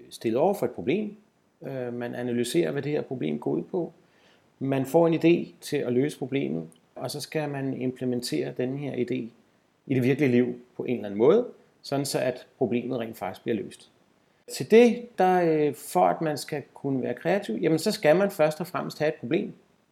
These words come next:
Og det kan jo lyde lidt, lidt sært, at kreativitet, det handler i virkeligheden om at dyrke kre-, øh, hvad hedder det, problemer mere end, end det problemløse. Altså, problemer er interessant, øh, for at aktivere kreati-, kreativiteten, fordi kreativitet handler om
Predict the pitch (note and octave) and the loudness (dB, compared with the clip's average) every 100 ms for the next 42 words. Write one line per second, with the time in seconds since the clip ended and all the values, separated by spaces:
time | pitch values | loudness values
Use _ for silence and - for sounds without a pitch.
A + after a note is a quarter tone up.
0 | _ D3 F#3 G#3 F3 E3 F#3 E3+ - C#3 | _ 4 8 12 12 12 10 6 2 -2
1 | C3 - A3+ G#3+ - - - C#3 - D3+ | 0 4 4 2 -4 -8 -4 -4 0 0
2 | C#3+ C#3+ - E3 E3+ D#3+ D#3+ F3 D#3+ E3 | 0 -2 0 0 0 0 0 0 2 2
3 | E3+ E3 C#3+ - - D#3+ D#3+ E3 F#3 F3+ | 2 0 0 -2 -6 2 2 4 0 -4
4 | - C#3 C3 C3+ C3 C3 C#3 C3 A#2+ B2+ | -6 -4 -4 -4 -8 -10 -8 -8 -8 -8
5 | C#3+ D3 G3+ G#3+ F#3 D3 D3+ F#3+ E3+ C3+ | -6 0 0 2 0 0 0 -2 -2 -4
6 | B2 B2 _ _ _ _ D#3 B2+ C#3 C#3+ | -4 -8 _ _ _ _ -6 -4 -4 0
7 | B2 G3 F#3 E3 C3 - C#3+ _ _ B2 | 2 2 2 0 0 -8 -14 _ _ -14
8 | B2 D#3 - D#3+ F#3 G3 - A#2+ D#3+ E3+ | -12 -8 -4 -2 0 -2 -2 -2 -2 -6
9 | - _ E3+ D3+ C#3+ - B2+ - - _ | -14 _ -10 -8 -10 -10 -12 -14 -20 _
10 | _ E3 C#3+ B2+ - C3 A#2+ A#2 - A#2+ | _ -6 -6 -6 -8 -6 -6 -10 -10 -8
11 | A#2 B2 - B2+ - - - B2+ A2+ A#2+ | -8 -10 -10 -12 -12 -20 -14 -12 -10 -12
12 | - C3 B2 C3+ D3 D3 E3+ D#3+ E3+ G#3+ | -10 -10 -10 -4 -4 -2 0 0 0 -2
13 | F3+ D#3 D#3+ D3+ | 0 0 0 -2